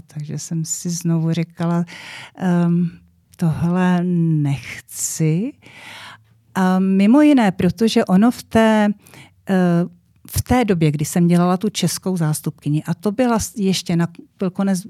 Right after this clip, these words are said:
bouřlivých devadesátých let, pak ten začátek tohodle tisíciletí, v českém biznisu se, a, mnoho ještě dělo, i v právním systému. A, mm,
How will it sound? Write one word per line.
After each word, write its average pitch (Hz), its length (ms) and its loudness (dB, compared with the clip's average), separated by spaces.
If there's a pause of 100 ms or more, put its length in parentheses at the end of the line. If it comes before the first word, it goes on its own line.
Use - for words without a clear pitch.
bouřlivých 190 460 0
devadesátých 170 680 -4
let, 185 160 -6
pak - 180 -4
ten 180 160 -2
začátek 170 460 -4
tohodle 180 320 0
tisíciletí, 190 880 -8 (1120)
v - 140 -16
českém 220 1200 0 (100)
biznisu 196 540 0
se, 196 300 -2 (100)
a, 180 320 0
mnoho 175 380 4
ještě 202 300 2
dělo, 160 320 0 (120)
i 180 60 -2
v - 60 -14
právním 165 420 0
systému. 170 720 0 (1080)
A, 180 520 4 (520)
mm, 180 400 2